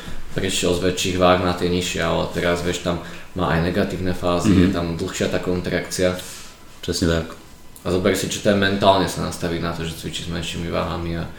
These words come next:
Speaker 1: to málo kto dokáže, niekto to normálne nedokáže. A
Speaker 2: A
Speaker 1: vidí,
Speaker 2: to
Speaker 1: že
Speaker 2: je
Speaker 1: tam ne-, zase naberú nejaké nové svalové bunky, takže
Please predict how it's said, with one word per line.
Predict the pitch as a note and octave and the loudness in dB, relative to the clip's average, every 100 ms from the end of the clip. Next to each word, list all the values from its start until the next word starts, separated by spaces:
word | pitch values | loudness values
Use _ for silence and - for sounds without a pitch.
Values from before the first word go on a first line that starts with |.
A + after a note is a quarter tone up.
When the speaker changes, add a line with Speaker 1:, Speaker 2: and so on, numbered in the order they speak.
| - - | -16 -4
Speaker 1:
to | G#2 G2+ | -2 2
málo | G#2+ A2 A2 F2+ | 6 8 8 6
kto | F2+ | 2
dokáže, | E2+ E2+ E2 | 2 -2 -2
niekto | F2 F2+ | -2 -4
to | E2+ F2 | -4 -6
normálne | F2 F2 D#2+ E2+ E2+ | -4 -4 -6 -6 -6
nedokáže. | E2+ E2+ - D2+ E2 - - - - - - - - - - - - - - - - - - - - - | -6 -6 -8 -10 -10 -16 -20 -20 -20 -20 -20 -20 -20 -20 -20 -20 -20 -16 -16 -14 -14 -10 -4 0 2 2
A | |
Speaker 2:
A | D#2+ | 2
Speaker 1:
vidí, | F2 F#2+ | 2 4
Speaker 2:
to | |
Speaker 1:
že | F#2 | 4
Speaker 2:
je | F2+ | 4
Speaker 1:
tam | F#2 F#2 E2+ | 4 2 0
ne-, | F#2 E2+ | -2 -2
zase | F2+ F2+ | -2 -2
naberú | E2+ F2 F2 | -2 -2 -2
nejaké | E2+ F2+ | -4 -4
nové | E2+ E2+ | -4 -4
svalové | - E2+ F2 E2 | -4 -2 -2 -4
bunky, | E2 F2 - | -6 -6 -6
takže | F2+ D#2+ E2+ | -8 -6 -6